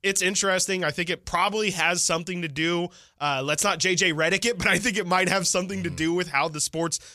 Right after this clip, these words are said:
Speaker 1: media landscape is laid
Speaker 2: Yeah.
Speaker 1: out a bit. But it, it is kinda crazy how those two,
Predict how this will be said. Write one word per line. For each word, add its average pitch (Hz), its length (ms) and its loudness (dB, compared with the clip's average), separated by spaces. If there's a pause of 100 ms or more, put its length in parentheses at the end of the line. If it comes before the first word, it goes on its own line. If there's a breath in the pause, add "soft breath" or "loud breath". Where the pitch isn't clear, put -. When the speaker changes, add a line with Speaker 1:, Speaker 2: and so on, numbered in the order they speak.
(100)
Speaker 1:
media 180 320 0
landscape 170 640 0
is 180 140 -4
laid 202 220 0
Speaker 2:
Yeah. 202 120 2
Speaker 1:
out 214 80 0
a 220 60 -2
bit. 226 380 -2
But 175 240 0 (360 loud breath)
it, 196 200 0
it 208 160 2
is 247 160 0
kinda 214 260 -2
crazy 185 440 0
how 151 180 0
those 156 240 -2
two, 160 260 -4